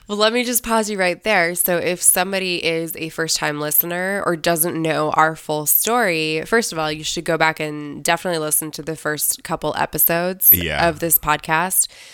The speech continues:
Speaker 1: because we do talk about it. But to give a little bit of context to that, we do work together.
Speaker 2: Yes.
Speaker 1: Um, and at the time, we were working in the same, like, offices, like, the same department. Um,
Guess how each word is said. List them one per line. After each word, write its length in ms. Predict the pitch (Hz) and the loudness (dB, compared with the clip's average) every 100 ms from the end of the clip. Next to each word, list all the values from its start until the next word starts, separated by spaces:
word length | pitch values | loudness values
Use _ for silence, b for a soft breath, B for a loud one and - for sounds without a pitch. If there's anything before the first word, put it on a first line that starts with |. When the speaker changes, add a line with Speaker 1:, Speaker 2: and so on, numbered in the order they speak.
| B B | B B
Speaker 1:
because 260 | 180 185 175 | -2 0 0
we 100 | 175 | 0
do 200 | 170 160 | 0 -2
talk 280 | - 151 | -2 -2
about 260 | 160 160 170 | 0 2 2
it. 220 | 185 170 | 0 2
But 120 | 165 - | 0 0
to 100 | 170 | -2
give 160 | 165 | -2
a 60 | 160 | 0
little 340 | 156 156 160 | 0 2 2
bit 140 | 170 175 | 2 -2
of 140 | 165 | -2
context 580 | 160 156 180 185 - - | -2 -2 -2 -2 0 0
to 100 | 208 | 2
that, 320 | 208 214 - B B B B 160 | 2 2 -2 B B B B -2
we 180 | 190 | 0
do 280 | 180 190 190 | 2 2 0
work 400 | 165 165 - - _ _ | 2 0 -2 -16 _ _
together. 760 | - - 156 147 147 165 202 220 - | -2 0 2 2 4 0 0 -6 -6
Speaker 2:
Yes. 260 | - 156 147 | 0 2 4
Speaker 1:
Um, 300 | 170 160 156 | 4 2 0
and 100 | 165 | 0
at 140 | 165 | 0
the 80 | 175 | 0
time, 480 | - 233 254 208 175 | -4 0 2 2 2
we 120 | 185 | 0
were 140 | 208 | 0
working 360 | 170 165 170 160 | 0 -2 -2 -4
in 200 | 156 151 | -4 -4
the 80 | 151 | 0
same, 680 | - 165 151 151 151 147 151 | 2 2 0 0 -4 -6 -6
like, 260 | 147 - _ _ - | -6 -8 _ _ 4
offices, 1000 | 165 160 160 - - 151 143 139 139 147 | 4 4 -4 0 0 0 -4 -6 -6 -4
like, 140 | 151 - | -4 -2
the 60 | |
same 300 | - 160 156 | 0 2 0
department. 800 | 151 156 - 156 143 - 95 - _ B B B B - | -4 -8 -4 0 -2 -2 -4 -4 _ B B B B -2
Um, 600 | 160 151 143 143 - | 0 2 0 -4 -8